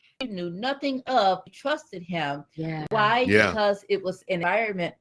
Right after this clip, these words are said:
Speaker 1: for success out there set up just for you.
Speaker 3: Mm-hmm.
Speaker 2: Mm-hmm.
Speaker 1: So we wanna
Speaker 3: Mm-hmm.
Speaker 1: flow
Speaker 3: Mm-hmm.
Speaker 1: into that, talking about that environment for success and how
Speaker 3: Mm-hmm.
Speaker 1: did the environment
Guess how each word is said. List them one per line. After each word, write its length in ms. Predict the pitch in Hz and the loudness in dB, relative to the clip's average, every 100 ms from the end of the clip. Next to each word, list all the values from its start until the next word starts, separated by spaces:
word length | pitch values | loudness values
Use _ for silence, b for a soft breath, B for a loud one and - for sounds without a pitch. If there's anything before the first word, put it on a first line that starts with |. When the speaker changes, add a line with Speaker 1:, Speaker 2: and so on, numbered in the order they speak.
| _ | _
Speaker 1:
for 220 | 165 156 - _ _ _ | -4 -4 -8 _ _ _
success 320 | - 240 156 - _ - | -2 0 0 -4 _ -4
out 280 | 185 233 - 175 | -2 -2 -4 -4
there 260 | 165 156 | -2 -2
set 400 | 156 - 226 208 | -6 0 0 2
up 240 | 185 165 - | 2 0 -2
just 400 | - 196 208 - | -4 -2 -2 -6
for 80 | - | -8
you. 460 | 202 196 214 131 - | -8 -4 -2 -2 -6
Speaker 3:
Mm-hmm. 180 | 92 - | -4 -2
Speaker 2:
Mm-hmm. 400 | 185 180 180 185 | -2 -4 -8 -6
Speaker 1:
So 120 | 190 | -6
we 80 | 190 | -2
wanna 240 | 240 226 185 | 0 2 2
Speaker 3:
Mm-hmm. 140 | 196 135 | 0 2
Speaker 1:
flow 180 | 262 | 2
Speaker 3:
Mm-hmm. 100 | 214 | 2
Speaker 1:
into 300 | 196 185 202 - | 0 -2 -2 4
that, 300 | 180 165 - b _ _ | 6 6 2 b _ _
talking 340 | 226 226 185 | -6 -6 -6
about 480 | 180 208 247 214 175 _ _ | -2 4 6 6 0 _ _
that 220 | 214 208 196 | 2 2 2
environment 800 | 196 185 190 233 220 202 185 185 _ | -4 -2 0 2 0 0 0 -2 _
for 200 | 220 214 | -4 -4
success 720 | - 180 - - 269 196 185 - | -6 -12 -12 0 4 4 2 -4
and 180 | 214 208 | -4 -4
how 520 | 214 277 311 302 269 - - | -6 -2 2 2 2 -4 -16
Speaker 3:
Mm-hmm. 220 | 80 87 - | -10 -8 -6
Speaker 1:
did 160 | 320 339 240 | -6 -4 0
the 260 | 226 - | 0 0
environment 540 | 196 220 220 196 196 | -6 0 2 2 -2